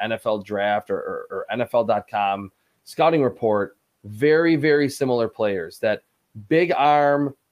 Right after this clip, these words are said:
runner, but not someone that y-, you're gonna lean on his legs in an N F L offense. Accuracy is a little bit hit or miss. You'll see some wow throws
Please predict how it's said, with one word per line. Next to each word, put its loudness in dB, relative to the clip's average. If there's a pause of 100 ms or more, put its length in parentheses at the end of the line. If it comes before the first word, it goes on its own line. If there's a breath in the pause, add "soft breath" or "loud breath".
(160)
runner, 2
but -2
not 0
someone 0
that 2
y-, -10
you're -2
gonna -2
lean -2
on 0
his -4
legs 0 (100)
in -4 (120)
an -6
N -4
F -2
L 2
offense. -2 (440 soft breath)
Accuracy 0
is 0
a 0
little 2
bit -2
hit -4
or 0
miss. -2
You'll 0
see -2
some -6
wow 2
throws 0